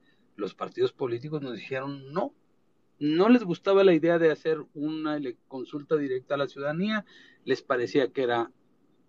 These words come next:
difícil, complicado, caro, y nosotros convocamos desde el Frente Cívico no solo a, a, a,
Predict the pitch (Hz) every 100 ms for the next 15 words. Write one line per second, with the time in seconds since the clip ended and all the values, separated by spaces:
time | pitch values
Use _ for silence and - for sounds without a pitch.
0 | _ - 139 156 - 262 247 254 220 185
1 | 147 131 139 - 180 180 180 175 160 -
2 | - 160 156 165 170 165 _ _ _ _
3 | _ 190 180 180 220 233 285 - - 175
4 | 147 151 - 220 277 233 240 247 - _
5 | _ 139 165 156 156 147 208 240 226 240
6 | 233 - 220 220 - 247 240 175 139 135
7 | - 131 127 349